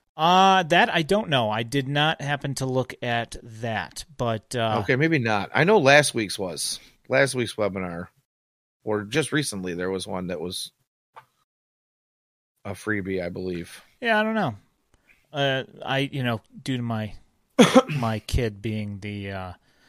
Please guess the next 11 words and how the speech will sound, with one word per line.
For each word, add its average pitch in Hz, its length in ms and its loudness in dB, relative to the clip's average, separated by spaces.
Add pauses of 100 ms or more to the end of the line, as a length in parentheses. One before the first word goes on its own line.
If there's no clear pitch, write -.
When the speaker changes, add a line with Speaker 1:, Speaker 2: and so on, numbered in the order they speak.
(340)
Speaker 1:
young 113 320 -4
baseball 107 440 -6
player, 101 320 -6
I've 95 160 -4
got 104 180 -6
him 95 240 -12 (340)
set 113 260 -4
up 104 240 -8
with, 104 280 -8
uh, 101 240 -4
Andy, 104 520 -8